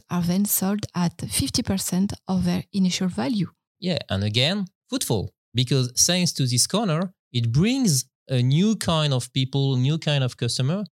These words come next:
Speaker 2: who are definitely, as Caroline was explaining, uh, the young generation. So again, renting secondhand equals footfall.
Speaker 1: Yes, but it doesn't stop there, Matthew. In addition to the subscription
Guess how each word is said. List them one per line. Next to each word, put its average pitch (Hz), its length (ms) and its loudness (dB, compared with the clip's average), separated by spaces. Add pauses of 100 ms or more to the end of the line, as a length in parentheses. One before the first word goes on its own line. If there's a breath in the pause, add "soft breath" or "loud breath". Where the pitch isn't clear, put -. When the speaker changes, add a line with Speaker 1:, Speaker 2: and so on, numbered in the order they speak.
(240)
Speaker 2:
who 139 60 0
are 131 100 4
definitely, 143 640 2
as 117 160 4
Caroline 123 500 0
was 110 180 -2
explaining, 131 580 -2 (300 soft breath)
uh, 113 200 0
the 123 160 2
young 135 240 2
generation. 113 640 0 (480)
So 123 320 -2
again, 170 480 0 (220)
renting 170 640 0
secondhand 139 680 2 (160)
equals 123 600 -2 (160)
footfall. 87 340 -6 (240)
Speaker 1:
Yes, 415 280 0
but 220 220 -2
it 196 220 -2
doesn't 277 400 -2
stop 247 320 -2
there, 208 340 -2
Matthew. 233 440 -2 (360)
In 190 260 0
addition 220 500 -2
to 196 120 -4
the 170 220 -2
subscription - 720 -2